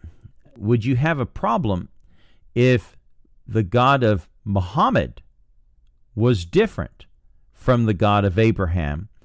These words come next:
or the God of Moses, would that, uh, be a problem for you if they turn out to be different gods?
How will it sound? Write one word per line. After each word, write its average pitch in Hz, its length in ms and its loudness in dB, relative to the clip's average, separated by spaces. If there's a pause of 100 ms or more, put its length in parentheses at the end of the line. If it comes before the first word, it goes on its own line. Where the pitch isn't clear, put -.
(260)
or 117 160 2
the 101 100 0
God 101 280 0
of 87 80 -4
Moses, 98 540 -2 (480)
would 131 380 2
that, 135 480 -2
uh, 107 260 2
be 90 160 -2
a 101 60 0
problem 123 460 -2
for 95 240 -4
you 92 280 -2
if 98 220 -2
they 95 140 -2
turn 113 300 -4
out 196 220 -2
to 92 120 -4
be 82 380 -4 (440)
different 98 500 -4 (240)
gods? - 580 -2